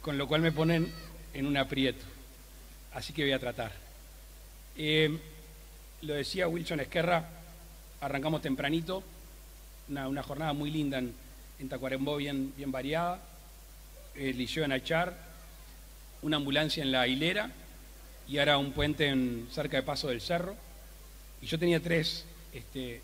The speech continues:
actividades agendadas. Hace unos días me llamó Raúl Lozano, el ministro de Vivienda, me dijo, "Te pido por favor que nos acompañes". Digo, "Aguantame un poco la hora", por eso es culpa mía que hayan atrasado, pero me parece interesante estar en este programa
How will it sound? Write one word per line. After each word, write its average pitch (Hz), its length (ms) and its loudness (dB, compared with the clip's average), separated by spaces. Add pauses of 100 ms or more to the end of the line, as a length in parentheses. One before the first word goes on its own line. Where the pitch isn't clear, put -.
(100)
actividades 147 460 0
agendadas. 156 500 2
Hace 151 140 -4
unos 139 140 -2
días 151 160 2
me 139 80 -2
llamó 147 440 4 (680)
Raúl 151 220 2
Lozano, 180 320 4
el 160 60 4
ministro 156 240 -2
de 151 60 2
Vivienda, 165 240 2
me 165 40 2
dijo, 160 160 0
"Te 143 100 -2
pido 180 200 -2
por 160 140 2
favor 156 180 2
que 156 100 -2
nos 139 160 -2
acompañes". 151 500 0 (640)
Digo, 135 440 -2
"Aguantame 151 420 2
un 175 60 6
poco 165 200 4
la 147 140 8
hora", 185 320 6
por 151 120 -2
eso 151 140 -2
es 160 60 -6
culpa 151 240 0
mía 147 320 6 (640)
que 160 80 -4
hayan 147 180 0
atrasado, 143 420 2
pero 139 320 2 (580)
me 147 120 -2
parece 165 240 2
interesante 170 460 2
estar 165 180 4
en 160 100 6
este - 180 8
programa 156 580 6